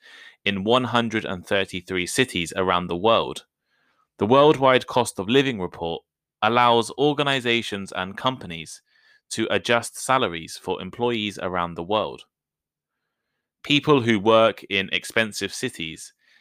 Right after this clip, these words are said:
need more money to live compared to people who work in inexpensive cities.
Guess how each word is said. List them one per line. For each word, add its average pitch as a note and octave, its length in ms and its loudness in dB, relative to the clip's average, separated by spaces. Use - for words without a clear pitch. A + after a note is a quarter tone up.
need C3+ 360 -4
more A2+ 220 -2
money G2 340 -2
to - 140 -12
live F#2+ 400 -2
compared C3+ 400 0
to C#3 80 -6
people G#2 380 -2
who G#2 140 -2
work F2+ 360 -2
in F#2 240 -6
inexpensive F#2 720 -4
cities. - 540 -10